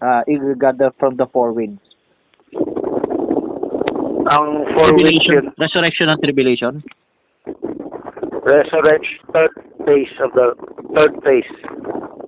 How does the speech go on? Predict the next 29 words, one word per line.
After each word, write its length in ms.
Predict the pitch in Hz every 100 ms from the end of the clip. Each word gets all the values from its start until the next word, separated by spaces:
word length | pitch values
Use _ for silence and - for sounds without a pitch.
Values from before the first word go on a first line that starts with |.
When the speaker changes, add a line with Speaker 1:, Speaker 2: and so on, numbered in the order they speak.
| - - - - - -
Speaker 1:
Resu-, 300 | 143 - -
eh, 160 | 160 165
nga, 220 | 147 131
re-, 160 | 135 -
resurrection 600 | 139 - 151 147 165 147
of 120 | 143
the 80 | 143
third 240 | 139 135
phase 200 | - 139
yan, 160 | 165 143
di 80 | 120
ba? 160 | 98 - - _ _ - - _ - - - - - - - - - - - - -
Speaker 2:
Of 160 | 127 -
the 120 | 147
first 240 | 151 147 -
resurrection. 580 | 135 120 123 117 - 107 - - - - - - - - - -
Speaker 1:
Ah, 100 | 214
ah. 200 | - 185 - -
So, 140 | 170 151
okay. 220 | 165 135
So, 480 | 120 147 143 135 127 _ _ _ _ _ -
so 100 | -
itong, 400 | 185 214 214 208
ano, 240 | 180 156
itong 640 | 143 - 180 175 175 170 160
twenty-nine 600 | 156 156 160 151 156 143
na 40 |
binanggit, 440 | 131 135 135 - -
up, 160 | 143